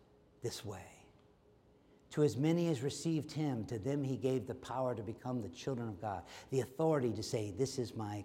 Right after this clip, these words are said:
covenant community." I'm always fascinated with this. The angels over Bethlehem, I conclude with the, here, the angels over Bethlehem praised God. And if I go to Revelation chapter nineteen,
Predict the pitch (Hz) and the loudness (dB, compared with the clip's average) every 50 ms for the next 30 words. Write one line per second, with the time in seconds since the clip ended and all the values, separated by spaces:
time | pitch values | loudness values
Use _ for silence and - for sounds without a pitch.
0 | 101 - - - 131 120 104 113 104 98 104 - - - - - - - 117 110 | -10 -12 -4 -2 0 0 0 -2 -4 -6 -8 -10 -16 -20 -20 -16 -8 -6 -4 -2
1 | 107 104 95 92 87 87 85 92 - - - - - - - - - - - - | -2 -2 -4 -4 -8 -10 -14 -16 -18 -20 -20 -20 -20 -20 -20 -20 -20 -20 -20 -20
2 | - - - - - - _ - - - - - - - - - - 120 120 127 | -20 -20 -20 -20 -20 -20 _ -20 -20 -20 -20 -20 -20 -20 -20 0 2 4 6 8
3 | 139 143 143 135 135 135 - 147 135 131 123 - 127 123 117 113 107 101 113 104 | 8 8 8 8 6 6 8 8 10 10 8 6 6 6 6 6 6 6 6 6
4 | - 117 110 107 - - - - - - - - - - - - - - - - | 6 6 4 4 4 0 0 -2 -2 -6 -8 -12 -18 -20 -20 -20 -20 -20 -20 -20
5 | - - - - - - - - - - - - - - - - - - 127 139 | -20 -20 -20 -20 -20 -20 -20 -20 -20 -20 -20 -20 -20 -20 -20 -12 -2 -2 0 6
6 | - 151 156 165 170 165 160 180 170 135 160 156 139 143 127 110 147 143 135 123 | 8 10 10 10 10 10 10 10 10 10 10 10 10 8 8 10 10 10 10 8
7 | 123 123 120 117 113 117 117 123 127 - 143 135 131 - 147 135 127 117 107 110 | 6 6 6 4 4 4 2 2 0 0 -2 -2 2 6 8 8 8 8 6 4
8 | 110 - 113 104 101 - - - - - 143 135 131 110 104 98 110 120 127 147 | 4 6 6 6 6 4 0 -6 -2 2 6 6 8 8 6 6 6 6 6 6
9 | 160 147 165 151 156 156 131 139 123 - 139 139 - - 117 110 120 117 117 117 | 6 6 6 8 8 8 8 8 8 8 8 8 8 6 4 4 4 4 4 2
10 | 113 113 - 123 120 123 123 120 - - 117 101 90 85 - - - - - - | 2 2 4 6 6 6 6 4 2 2 2 2 2 0 -4 -8 -12 -14 -18 -20
11 | - - - - - - - - 131 143 143 143 147 127 156 165 156 151 135 151 | -20 -20 -20 -20 -20 -20 -6 0 2 4 6 6 8 8 10 10 10 10 10 10
12 | 151 143 156 147 147 147 139 143 - 139 131 - - 135 131 135 - 135 135 135 | 10 12 12 12 12 12 10 8 4 4 8 10 12 10 10 10 6 4 6 6
13 | 131 131 127 131 - - 139 120 110 104 95 95 92 90 | 4 4 2 2 0 0 0 2 2 0 0 -2 -4 -6